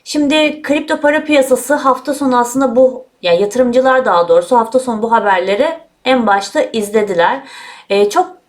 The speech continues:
büyük bir tepki söz konusu değildi hafta sonu bu haberlerle beraber. Hani bir düşüş ya da,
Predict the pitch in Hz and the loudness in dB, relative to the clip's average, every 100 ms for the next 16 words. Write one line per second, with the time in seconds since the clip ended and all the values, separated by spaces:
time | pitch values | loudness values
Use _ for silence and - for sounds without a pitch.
0 | _ 233 302 311 311 302 302 - 285 330 | _ -6 -6 -6 -2 -2 -2 -6 -4 -2
1 | 302 - 262 254 359 254 254 262 208 175 | -2 0 0 0 -4 2 2 2 -2 -2
2 | 175 170 - 170 165 160 170 175 170 160 | -2 -2 -2 -2 -2 -6 -4 -2 0 0
3 | 160 156 151 147 151 147 185 190 175 175 | 0 -2 -2 -2 0 0 0 -2 -2 -8
4 | 170 - 190 180 - - 170 180 170 | -10 -12 -12 -12 -14 0 2 4 2